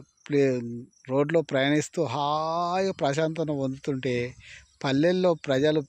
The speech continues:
ప్రశాంతంగా నిద్రపోయిన తృప్తి కలుగుతుంది. మనం గోవాకు వచ్చేదే ఇలాంటి వెదర్ కోసం, ఇలాంటి ప్రశాంతమైనటువంటి వాతావరణం కోసం. Only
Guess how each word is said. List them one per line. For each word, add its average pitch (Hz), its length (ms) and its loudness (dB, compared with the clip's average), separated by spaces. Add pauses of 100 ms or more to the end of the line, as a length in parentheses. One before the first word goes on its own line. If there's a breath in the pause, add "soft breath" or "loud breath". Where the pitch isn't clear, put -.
ప్రశాంతంగా 165 640 -2
నిద్రపోయిన 143 540 0
తృప్తి 135 420 -6
కలుగుతుంది. 123 600 -4 (720 loud breath)
మనం 131 300 -2
గోవాకు 131 320 -2
వచ్చేదే 143 400 0
ఇలాంటి 127 440 -4
వెదర్ 120 320 -4
కోసం, 127 380 -6
ఇలాంటి 120 400 -6
ప్రశాంతమైనటువంటి 123 1200 -6 (520 loud breath)
వాతావరణం 127 640 -2
కోసం. 107 400 -12 (1200 soft breath)
Only 135 600 0